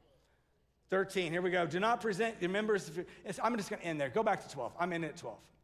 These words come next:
I'm in at twelve. We'll pick back up there next week. I think I've yelled at you enough. So what I would tell you, though, let me finish here with this. With,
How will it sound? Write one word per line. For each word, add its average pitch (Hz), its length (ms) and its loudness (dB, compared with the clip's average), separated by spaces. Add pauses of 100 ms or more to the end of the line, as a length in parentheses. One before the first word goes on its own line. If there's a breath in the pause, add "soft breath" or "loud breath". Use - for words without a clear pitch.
(580)
I'm 165 80 -4
in 170 60 0
at 143 60 -4
twelve. 143 160 -2
We'll 147 80 -6
pick 180 160 0
back 165 200 2
up 147 120 -4
there 143 140 -6
next 131 240 -10
week. 113 140 -12 (800 soft breath)
I 143 80 2
think 143 180 -6
I've 127 160 -2
yelled 131 180 -2
at 117 140 -8
you 131 60 -10
enough. 117 360 -12 (1800 soft breath)
So 233 280 2
what 220 140 6
I 254 40 6
would 254 140 6
tell 285 160 4
you, 262 120 2
though, 214 160 6
let 214 120 2
me 254 100 0
finish 226 320 0
here 208 120 2
with 190 160 2
this. 131 220 -6
With, 156 160 -4